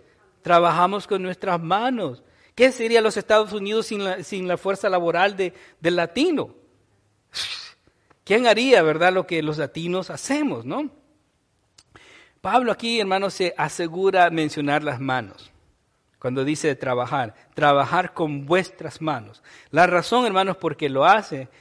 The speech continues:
es porque el trabajo lab-, laboral era despreciado por la cultura griega.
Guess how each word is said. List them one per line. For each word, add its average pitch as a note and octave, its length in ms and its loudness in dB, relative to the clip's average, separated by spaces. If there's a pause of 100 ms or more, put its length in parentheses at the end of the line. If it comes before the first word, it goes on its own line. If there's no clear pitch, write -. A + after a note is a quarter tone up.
(260)
es G3+ 300 0
porque D#3 480 -6 (220)
el C#3+ 180 -4
trabajo E3+ 480 4
lab-, F#3 380 -2
laboral D3+ 760 -6 (560)
era F3+ 440 -2
despreciado E3+ 1300 -6
por D3 160 -8
la C3+ 80 -6
cultura C#3+ 580 -12 (200)
griega. D#3+ 560 -14